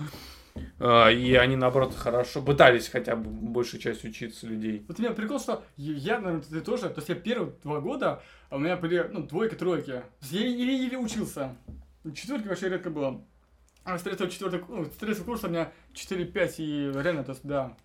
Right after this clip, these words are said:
Speaker 2: Первый
Speaker 1: В общем,
Speaker 2: курс.
Speaker 1: свобода очень сильно по мозгам бьет. Я прям шел и слышал, как чувак звонил кому-то по телефону. «Ты прикинь, тут пацаны, соседи, я заселился.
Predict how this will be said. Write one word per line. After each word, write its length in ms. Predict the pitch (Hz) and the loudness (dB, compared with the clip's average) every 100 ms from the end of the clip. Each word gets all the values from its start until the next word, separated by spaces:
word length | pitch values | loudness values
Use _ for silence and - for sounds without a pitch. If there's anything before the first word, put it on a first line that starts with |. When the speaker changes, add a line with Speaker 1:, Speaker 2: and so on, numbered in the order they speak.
| - | -4
Speaker 2:
Первый 160 | 160 | 8
Speaker 1:
В 40 | 165 | 8
общем, 260 | 180 185 | 10 6
Speaker 2:
курс. 120 | 160 - | 2 4
Speaker 1:
свобода 440 | 147 147 185 165 | 4 6 8 8
очень 240 | 139 139 | 6 4
сильно 240 | 135 151 135 | -2 0 0
по 120 | 131 | 2
мозгам 420 | 135 127 127 113 | 2 4 4 4
бьет. 220 | 127 165 135 | 6 4 4
Я 80 | |
прям 200 | 113 120 | 2 0
шел 200 | 117 147 | 4 4
и 40 | 123 | 4
слышал, 320 | 156 135 120 | 2 0 0
как 180 | 113 107 | 0 0
чувак 240 | 143 127 | 4 4
звонил 220 | 113 120 113 | 2 -2 -2
кому-то 200 | 120 117 | -4 -4
по 60 | |
телефону. 440 | - 123 160 123 - - - - | -10 -4 0 0 -4 -14 -20 -6
«Ты 160 | 226 202 | 0 2
прикинь, 640 | 208 208 214 220 175 127 - _ | 4 2 2 2 0 -2 -10 _
тут 200 | 180 185 | 4 4
пацаны, 420 | 185 - 220 233 | 2 0 2 4
соседи, 540 | 208 190 175 220 214 170 | 4 4 4 2 6 8
я 80 | 160 | 6
заселился. 840 | 165 196 196 226 196 - 117 | 4 0 2 4 4 4 2